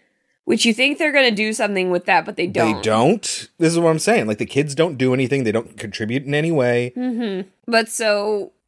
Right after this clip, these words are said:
Speaker 1: he is a sub for summer school, which is interesting.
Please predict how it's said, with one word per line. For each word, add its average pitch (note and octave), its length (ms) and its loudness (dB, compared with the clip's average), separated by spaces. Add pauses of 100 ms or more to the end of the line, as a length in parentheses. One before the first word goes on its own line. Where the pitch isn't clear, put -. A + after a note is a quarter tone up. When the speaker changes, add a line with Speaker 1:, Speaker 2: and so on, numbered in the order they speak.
Speaker 1:
he D4+ 320 0
is C#4+ 120 0
a C#4+ 80 -2
sub A3 580 2
for - 220 -6
summer F#3+ 600 -2
school, F#3 560 -4
which G#3 240 -10
is F3 100 -4
interesting. D3+ 720 -4